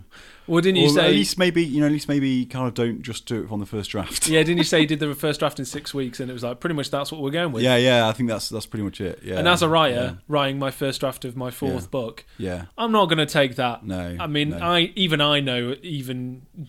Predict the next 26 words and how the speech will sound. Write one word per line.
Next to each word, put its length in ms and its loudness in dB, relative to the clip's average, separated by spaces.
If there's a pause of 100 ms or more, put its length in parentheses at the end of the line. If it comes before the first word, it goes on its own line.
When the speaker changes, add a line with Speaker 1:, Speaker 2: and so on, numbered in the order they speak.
(180)
Speaker 1:
without 360 -2
finishing 480 -6
it, 160 -10
I 140 -10
go, 200 -4 (320)
"I'm 100 -6
gonna 180 -2
need 140 -4
to 80 -4
do 160 -2
a 20 -2
lot 180 -4
of 60 -4
work 260 -6
on 100 -10
this 240 -4
Speaker 2:
Mm, 260 -4 (160)
yeah. 160 -2
Speaker 1:
<laughs> 20 -6
to 180 -8
get 140 4
this 160 2
took 220 -6
a 60 -8
place." 400 -6 (260)
Speaker 2:
Yeah. 120 -8